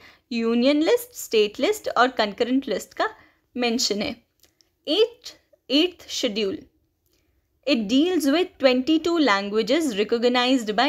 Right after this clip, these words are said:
Indian Constitution। जो बाईस ऑफिशियल लैंग्वेजेस हैं, रिकॉग्नाइज की गई हैं इंडियन कॉन्स्टिट्यूशन के बारे, अ, द्वारा, उसका मेंशन है।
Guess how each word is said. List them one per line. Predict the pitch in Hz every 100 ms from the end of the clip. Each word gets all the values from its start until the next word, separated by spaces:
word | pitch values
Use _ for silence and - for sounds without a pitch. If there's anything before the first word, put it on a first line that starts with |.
| 294
Indian | 220 214 202
Constitution। | 202 - - 247 277 - - - _ _ _
जो | 214 247
बाईस | 190 208 220 349 -
ऑफिशियल | - - - 254 233
लैंग्वेजेस | 190 190 208 214 220 269
हैं, | 285 359
रिकॉग्नाइज | - 208 214 202 247
की | - 220
गई | 214
हैं | 214 214
इंडियन | 214 214
कॉन्स्टिट्यूशन | 208 214 - 240 233 240 240
के | 226
बारे, | 214 202 196
अ, | - - - 208 202
द्वारा, | 190 202 190 339 453 _ - _
उसका | - 262 311 294
मेंशन | 220 196 - 220
है। | 214